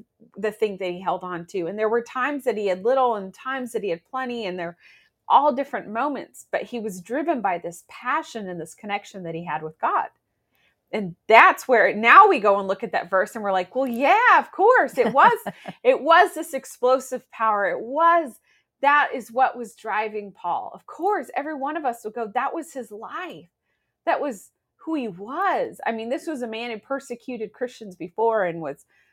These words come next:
Speaker 1: would kill them and do all sorts of things, who now is on this side. He's a totally different person. And so it's like, when you look at that, and then now it's like, I look at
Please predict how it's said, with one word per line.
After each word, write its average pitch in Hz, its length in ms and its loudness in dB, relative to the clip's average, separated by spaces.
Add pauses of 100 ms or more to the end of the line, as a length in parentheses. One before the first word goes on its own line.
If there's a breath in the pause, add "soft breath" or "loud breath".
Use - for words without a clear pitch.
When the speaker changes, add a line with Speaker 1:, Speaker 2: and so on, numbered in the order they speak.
(360)
Speaker 1:
would 175 220 -12
kill 285 260 2
them 233 200 -4
and 175 100 -8
do 202 120 -2
all 233 160 4
sorts 208 280 -10
of 190 100 -14
things, 220 360 -12
who 220 100 -6
now 220 500 4
is 190 140 -4
on 185 220 -2
this 320 260 -4
side. 196 240 2
He's 277 180 -8
a 330 60 -8
totally 240 460 -6
different 302 300 -12
person. 269 520 -8 (560)
And 233 120 -6
so 320 120 -2
it's 302 120 -8
like, 262 200 6
when 262 140 -4
you 247 100 -4
look 427 240 -2
at 359 140 -4
that, 220 300 4
and 233 120 -4
then 247 160 -4
now 247 520 0 (280 soft breath)
it's - 180 -6
like, 247 260 6
I 262 160 6
look 269 240 -4
at 220 260 2